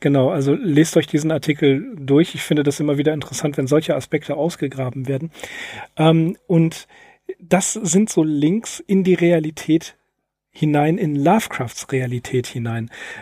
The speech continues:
Äh, so wundert es mich auch nicht, dass die Erzählung im Spätfrühling oder Sommer geschrieben worden ist. Denn sie hat tatsächlich, äh, es wird von der, von der warmen Luft gesprochen.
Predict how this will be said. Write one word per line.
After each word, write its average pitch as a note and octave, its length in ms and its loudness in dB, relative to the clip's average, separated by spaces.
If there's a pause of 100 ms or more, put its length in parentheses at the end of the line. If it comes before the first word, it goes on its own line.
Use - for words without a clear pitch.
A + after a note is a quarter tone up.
(140)
Äh, D3 220 2
so D3 540 2
wundert F#3+ 260 4
es E3 120 -4
mich F3 200 -2
auch D3+ 180 -10
nicht, E3 340 -2
dass - 300 -2
die C#3+ 460 -2 (100)
Erzählung D#3 760 2 (500)
im D3 320 2
Spätfrühling E3 800 2
oder D#3+ 220 2
Sommer E3 340 0
geschrieben A#2+ 580 -4
worden A2 300 -8
ist. - 320 -16 (420)
Denn D3+ 120 4
sie C#3+ 140 2
hat - 200 -2
tatsächlich, - 640 -2 (100)
äh, D3 240 -2
es - 140 -8
wird D3+ 140 4
von C3+ 160 0
der, B2+ 300 2
von - 160 -4
der B2 140 0
warmen C3 240 4
Luft C#3+ 360 0
gesprochen. F3 600 -6